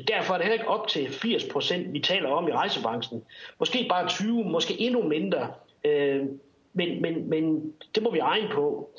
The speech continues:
Øh, men det her med, med den her form for hjælp, det vil hjælpe bredt i branchen, og, og i kombination med, at vi i periode tre, øh, som Mona Juhl var inde på og spørger om,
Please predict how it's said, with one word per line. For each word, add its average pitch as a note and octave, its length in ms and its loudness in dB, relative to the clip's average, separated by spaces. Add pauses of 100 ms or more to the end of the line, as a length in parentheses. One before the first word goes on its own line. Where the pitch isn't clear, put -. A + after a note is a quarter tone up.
(160)
Øh, C#3 260 2
men D#3+ 160 0
det A3 120 2
her D3 380 0
med, E3 420 0
med D3+ 80 -2
den G3 180 0
her F3+ 160 0
form F#3 320 0
for D#3 80 0
hjælp, F#3 360 -2 (180)
det F#3+ 80 2
vil D3+ 100 0
hjælpe E3+ 380 0
bredt F#3+ 240 2
i D#3 100 0
branchen, D3 480 0
og, C#3 320 0
og C#3+ 160 2
i C#3+ 100 -2
kombination D#3+ 680 2
med, E3 200 2 (380)
at C#3 160 -2
vi D#3+ 100 -2
i D3+ 460 0
periode C#3+ 360 2
tre, C#3+ 140 2 (580)
øh, C#3 260 2
som D#3+ 160 0
Mona D#3 220 2
Juhl F#3+ 240 0
var C#3+ 80 2
inde E3+ 200 0
på E3+ 100 0
og E3+ 200 2
spørger G#3 200 0
om, D#3+ 300 -2